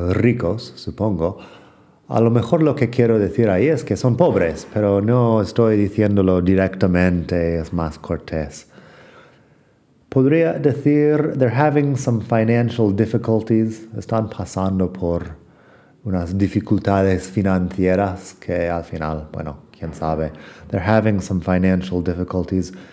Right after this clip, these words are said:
"He has fallen on hard times." Fallen on hard times es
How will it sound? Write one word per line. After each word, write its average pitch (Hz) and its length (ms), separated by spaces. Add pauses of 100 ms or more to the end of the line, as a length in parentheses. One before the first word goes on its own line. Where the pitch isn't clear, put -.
(600)
"He 147 280
has 113 440
fallen 131 640
on 107 320
hard 117 560
times." 87 840
Fallen 156 540
on 113 240
hard 110 400
times 90 600
es - 260